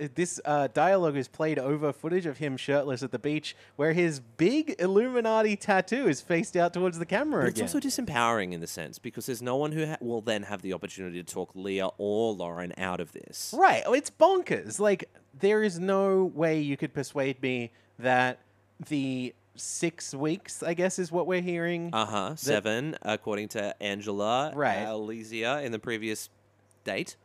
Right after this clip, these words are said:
Speaker 1: That whatever condensed, hyper-focused timeline that this thing has been proceeding along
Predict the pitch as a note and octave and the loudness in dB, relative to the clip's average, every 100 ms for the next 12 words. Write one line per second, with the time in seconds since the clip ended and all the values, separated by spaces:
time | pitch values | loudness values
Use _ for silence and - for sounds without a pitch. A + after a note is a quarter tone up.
0 | _ D#3+ D#3 D#3 E3+ F#3+ G3 E3+ - - | _ -2 0 2 2 2 2 0 -2 -8
1 | E3 D#3 - C#3+ D#3+ D#3+ - - - - | -4 -4 -2 -2 -2 -4 -8 -12 -16 -18
2 | _ _ - C#3+ D#3+ - D#3 - C#3 C3+ | _ _ -6 0 0 0 -4 -2 -2 -2
3 | C#3+ C3 - - - B2+ B2 B2+ B2+ A#2+ | -4 -6 -10 -16 -12 -6 -2 -2 -2 -2
4 | A#2 A2 G#2+ G2+ _ _ B2 A#2 A#2 - | 0 -2 -4 -8 _ _ -4 -2 -4 -4
5 | B2 A2+ G#2+ A#2 G2+ A2+ G#2+ G#2+ - _ | -4 -4 -4 -6 -6 -6 -6 -10 -14 _
6 | - A#2+ - A#2+ A#2 A2+ G#2+ G2+ F2 F#2 | -14 -12 -8 -6 -6 -6 -6 -6 -8 -12